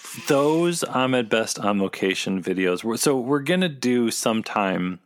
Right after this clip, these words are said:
this year an, a whole episode dedicated to nothing but those videos because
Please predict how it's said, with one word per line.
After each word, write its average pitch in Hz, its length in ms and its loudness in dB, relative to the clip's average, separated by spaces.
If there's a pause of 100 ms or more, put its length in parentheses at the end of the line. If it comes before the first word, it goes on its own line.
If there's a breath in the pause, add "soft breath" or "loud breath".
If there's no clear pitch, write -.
(160)
this 101 280 -2
year 95 320 2
an, 101 240 -2
a 101 340 -2
whole 110 280 2
episode 95 480 -2
dedicated 95 640 -2
to - 80 -4
nothing 92 420 -2
but 90 260 -2
those 87 200 -2
videos 90 420 -2
because 104 480 -4